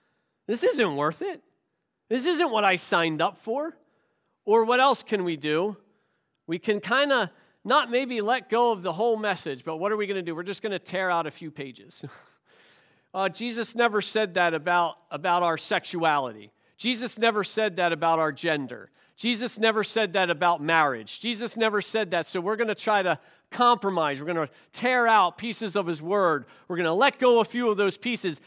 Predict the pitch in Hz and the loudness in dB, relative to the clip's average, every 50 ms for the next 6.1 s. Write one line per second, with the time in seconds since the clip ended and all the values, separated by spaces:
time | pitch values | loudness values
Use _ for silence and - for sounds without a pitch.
0 | - _ _ 196 233 269 262 - - 262 233 220 214 226 240 233 226 208 202 214 | -20 _ _ 0 2 2 2 2 -2 0 0 2 2 2 0 0 -2 -4 -4 -2
1 | 226 247 233 165 180 175 175 160 160 156 147 143 139 - 165 170 185 - - 196 | -2 -2 -2 -2 0 0 0 2 2 0 0 -2 -4 -2 0 0 0 0 -2 -10
2 | 156 - - 175 - - 208 208 196 - - 185 165 139 - - _ _ - - | -14 -12 -10 -10 -6 0 2 2 2 2 0 -2 -2 -2 -4 -6 _ _ -10 -8
3 | - - - 202 180 170 160 151 - - - 156 143 135 120 123 117 123 127 123 | -6 2 6 6 6 6 4 2 -4 0 0 2 2 2 -2 -6 -6 -4 -4 -4
4 | 113 104 92 - _ _ _ _ _ _ _ _ _ _ _ _ _ _ _ _ | -6 -8 -12 -18 _ _ _ _ _ _ _ _ _ _ _ _ _ _ _ _
5 | _ _ _ _ 135 147 156 165 180 196 196 185 151 135 127 123 127 120 110 95 | _ _ _ _ -4 -4 -2 2 2 2 2 2 0 0 0 -2 -4 -4 -6 -10
6 | - | -14